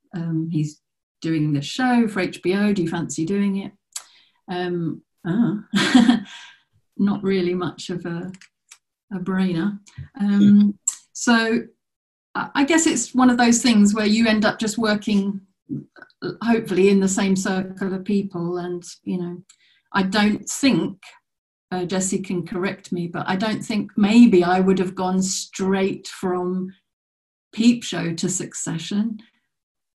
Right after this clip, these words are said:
Speaker 1: There's a nice bridge with having worked on Veep for H B O, and they get used to you, and, you know, then it smooths that path a little bit. But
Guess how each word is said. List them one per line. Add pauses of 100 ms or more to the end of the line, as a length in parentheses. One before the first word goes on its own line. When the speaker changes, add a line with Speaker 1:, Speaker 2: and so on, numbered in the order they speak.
(160)
Speaker 1:
There's
a
nice
bridge
with
having
worked
on
Veep
for
H
B
O,
and
they
get
used
to
you,
and, (180)
you
know,
then (760)
it
smooths
that
path
a
little
bit.
But